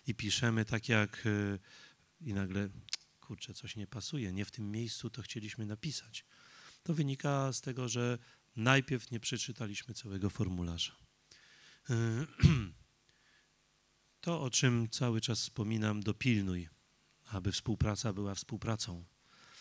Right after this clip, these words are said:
a nie tylko zwołaniem ludzi. W ten sposób można zwołać ludzi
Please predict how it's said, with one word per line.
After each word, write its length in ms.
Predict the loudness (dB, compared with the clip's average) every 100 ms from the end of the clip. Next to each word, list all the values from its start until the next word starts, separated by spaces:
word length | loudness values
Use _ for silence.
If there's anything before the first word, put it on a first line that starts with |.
| -16 -2
a 120 | 0
nie 160 | 2
tylko 640 | 0 -4 -4 -2 -2 -4 -6
zwołaniem 640 | -6 -4 -2 -2 -2 -2
ludzi. 380 | -4 -4 -4 -6 -12 -20 -20
W 40 | -4
ten 160 | -2
sposób 440 | -2 -2 -6 -6 -6
można 240 | -4 -2
zwołać 400 | 0 -2 -2 -4
ludzi 340 | -4 -2 -2